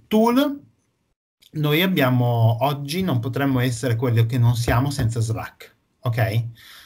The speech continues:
Eh, Slack usato in un modo intelligente, non deve sostituire WhatsApp o cose di questo tipo, ok? Però Slack a noi ha permesso di fare due cose in primis. Uno, ridurre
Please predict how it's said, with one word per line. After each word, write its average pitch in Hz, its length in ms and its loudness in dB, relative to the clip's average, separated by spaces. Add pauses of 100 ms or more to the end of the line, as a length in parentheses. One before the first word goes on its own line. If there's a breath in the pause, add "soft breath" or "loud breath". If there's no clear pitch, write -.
(140 loud breath)
Eh, 123 300 -2
Slack 147 560 0
usato 127 360 -2
in 139 100 -4
un 127 120 -2
modo 110 500 2
intelligente, 107 760 -2
non 110 140 2
deve 113 180 4
sostituire 113 540 -6
WhatsApp 95 580 -10
o 95 120 -4
cose 92 220 -10
di 95 60 -10
questo - 300 -14
tipo, 95 440 -20
ok? 117 800 -2
Però 156 260 4
Slack 151 400 2
a 165 40 -4
noi 139 180 -4
ha 147 80 -4
permesso 123 560 -4
di 117 320 0
fare 110 480 -2
due 139 300 0
cose 110 380 -4
in 107 100 -4
primis. 127 680 -4 (300 loud breath)
Uno, 165 280 -2
ridurre 123 1000 2